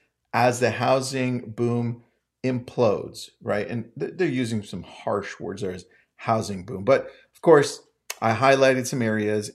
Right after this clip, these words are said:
and let's just dig right into this one. Here we go. "Over the past year, home price growth, twenty percent, is four times greater than income growth." And that's important, because if that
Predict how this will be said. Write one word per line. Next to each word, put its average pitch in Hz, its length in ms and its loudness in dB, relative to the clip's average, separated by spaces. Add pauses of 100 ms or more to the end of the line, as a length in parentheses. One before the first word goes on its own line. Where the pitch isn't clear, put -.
and 107 240 -4
let's 113 220 -4
just 117 240 -4
dig 110 260 -2
right 110 300 0
into 110 260 -4
this 98 280 -10
one. 98 140 -8
Here 131 120 -4
we 131 80 -2
go. 123 120 4
"Over 175 320 8
the 202 100 8
past 151 500 -2
year, 160 320 -2 (240)
home 151 260 -2
price 147 400 0
growth, 127 760 4 (160)
twenty 107 240 -6
percent, 127 440 -4 (280)
is 147 140 -2
four 320 280 4
times 254 380 4
greater 202 800 6 (260)
than 160 480 4
income 185 480 0
growth." 113 260 2
And 131 160 0
that's 208 300 0
important, 165 460 -2
because 120 280 -4
if 107 140 -4
that 139 320 -2